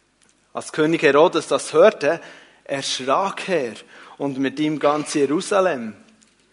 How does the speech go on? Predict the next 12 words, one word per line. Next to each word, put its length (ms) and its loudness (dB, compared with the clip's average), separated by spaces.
Er 120 -2
rief 240 -4
alle 260 6
führenden 640 -2
Priester 580 -4
und 220 -4
alle 260 2
Schriftgelehrten 1000 2
des 220 0
jüdischen 480 -8
Volkes 540 -2
zusammen 680 -2